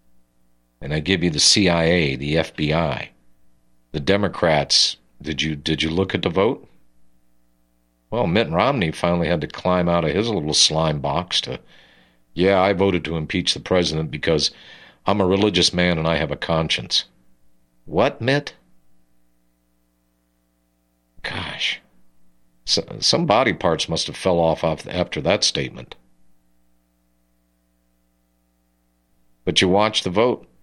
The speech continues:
Democrat after Democrat after Democrat. Yeah, impeach. Yeah, impeach. Yep, yep, yep, yep. Guilty, guilty, guilty, guilty, guilty. Well, we know the outcome of that. And what they have done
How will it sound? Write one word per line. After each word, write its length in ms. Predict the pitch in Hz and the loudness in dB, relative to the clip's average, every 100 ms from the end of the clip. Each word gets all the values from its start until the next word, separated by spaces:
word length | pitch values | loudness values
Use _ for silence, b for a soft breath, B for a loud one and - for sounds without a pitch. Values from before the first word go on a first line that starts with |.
| - - | -20 -8
Democrat 500 | - 85 98 98 101 | -2 -2 0 2 2
after 220 | 101 98 | 0 -2
Democrat 540 | 71 87 101 - 101 | -2 -2 -2 -2 0
after 240 | 101 95 87 | 0 -2 -2
Democrat. 500 | 90 101 92 90 - | -2 -2 -4 -6 -2
Yeah, 320 | 73 82 82 - 82 | 0 0 0 -4 -4
impeach. 600 | 95 92 82 73 - - | -4 -2 -4 -4 -6 -8
Yeah, 240 | - - - | -8 -10 -8
impeach. 520 | 78 90 - - - | -6 -6 -8 -10 -10
Yep, 320 | - 87 85 | -2 -2 -2
yep, 220 | - 117 - | -8 -16 -16
yep, 120 | - | -16
yep. 140 | - - - | -16 -18 -8
Guilty, 380 | - 101 104 101 | 0 2 2 -2
guilty, 320 | 76 80 78 | -4 -6 -8
guilty, 320 | - 62 - - | -14 -16 -18 -18
guilty, 340 | - - - _ | -20 -20 -20 _
guilty. 180 | - _ _ _ _ _ _ _ _ _ _ _ _ _ _ _ _ | -20 _ _ _ _ _ _ _ _ _ _ _ _ _ _ _ _
Well, 160 | 82 87 | -2 2
we 100 | 90 | 2
know 180 | 92 95 | 2 2
the 140 | 80 | 2
outcome 360 | 76 71 - 65 | 0 -2 -6 -10
of 100 | 62 | -8
that. 320 | 57 50 - - _ _ _ _ _ _ _ _ _ _ _ _ _ _ _ _ _ _ _ _ _ _ _ _ _ _ _ _ | -10 -10 -14 -20 _ _ _ _ _ _ _ _ _ _ _ _ _ _ _ _ _ _ _ _ _ _ _ _ _ _ _ _
And 360 | 92 92 90 90 | 0 2 2 -2
what 380 | - 85 101 113 | -4 -2 0 2
they 120 | 110 82 | 2 2
have 240 | 87 69 | -2 -4
done 420 | 90 107 87 - | 0 0 -2 -8